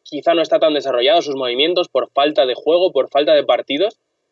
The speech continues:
pero creo que, que eso, en, en esta selección número veinte de la tercera ronda, eh, un jugador como Terrell Lewis tiene mucho valor, y lo que te dices, sí que su-, puede ser ese tipo de jugador como Leonard Floyd, eh, que perdieron en,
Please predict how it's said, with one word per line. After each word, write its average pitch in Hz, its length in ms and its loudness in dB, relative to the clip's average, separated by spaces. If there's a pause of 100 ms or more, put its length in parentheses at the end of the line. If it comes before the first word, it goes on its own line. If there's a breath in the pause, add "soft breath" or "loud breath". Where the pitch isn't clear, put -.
(160)
pero 139 180 4
creo 147 200 2
que, 151 400 2
que 127 360 -2
eso, 135 200 -4
en, 123 100 -6
en 131 300 -2
esta 156 200 0
selección 160 480 0
número 147 320 2
veinte 143 320 0
de 160 80 4
la 123 140 2
tercera 127 400 2
ronda, 143 440 0 (200)
eh, 117 480 0
un 123 60 -6
jugador 170 260 2
como 139 220 0
Terrell 131 260 2
Lewis 147 220 0
tiene 139 160 0
mucho 143 280 -2
valor, 123 220 6
y 147 40 2
lo 131 100 4
que 127 60 2
te 143 60 -2
dices, 143 220 -4
sí 170 100 -6
que - 120 0
su-, 147 100 -14
puede 147 160 2
ser 156 300 0
ese 147 260 0
tipo 160 300 0
de 143 60 2
jugador 135 360 2
como 127 180 -2
Leonard 135 280 0
Floyd, 147 240 0 (460)
eh, 113 720 0
que 123 140 0
perdieron 120 400 2
en, 117 300 -2